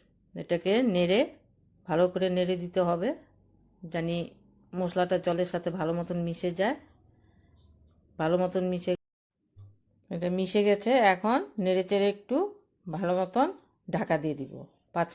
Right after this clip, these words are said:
মিনিটের জন্য ঢাকা দিয়ে দিব। তারপরে ঢাকনা খুলে এর মধ্যে পনিরগুলো ঢেলে দিব। পনির ঢেলে একটু নেড়ে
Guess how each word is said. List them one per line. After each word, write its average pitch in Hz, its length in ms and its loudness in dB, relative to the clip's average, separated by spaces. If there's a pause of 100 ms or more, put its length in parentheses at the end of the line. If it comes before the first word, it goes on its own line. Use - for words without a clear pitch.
মিনিটের 165 460 -2
জন্য 170 220 -2 (840)
ঢাকা 165 240 -4
দিয়ে 175 180 -2
দিব। 175 100 -6 (1400)
তারপরে 165 260 -4 (100)
ঢাকনা 175 300 -4 (100)
খুলে 180 320 0
এর 175 140 -2
মধ্যে 170 180 -2 (100)
পনিরগুলো 180 1200 -4 (100)
ঢেলে 185 320 2
দিব। 180 140 -2 (1120)
পনির 175 380 -2
ঢেলে 180 260 2 (460)
একটু 190 220 -4 (580)
নেড়ে 185 300 4